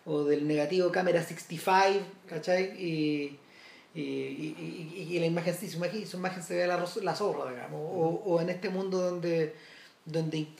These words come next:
Speaker 1: donde incluso, no sé, po, viejos tercios como Scorsese, como Woody Allen,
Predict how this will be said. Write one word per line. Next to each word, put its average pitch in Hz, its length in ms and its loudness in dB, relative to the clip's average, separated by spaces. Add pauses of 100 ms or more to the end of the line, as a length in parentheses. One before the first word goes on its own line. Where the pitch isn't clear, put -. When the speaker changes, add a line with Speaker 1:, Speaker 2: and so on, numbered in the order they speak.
Speaker 1:
donde 156 340 -2
incluso, 180 800 0
no 160 100 -4
sé, 175 200 0
po, 139 240 -6 (1700)
viejos 202 320 6
tercios 208 320 4
como 180 240 -2
Scorsese, 202 840 2
como 160 240 -4
Woody 165 360 0
Allen, 190 400 8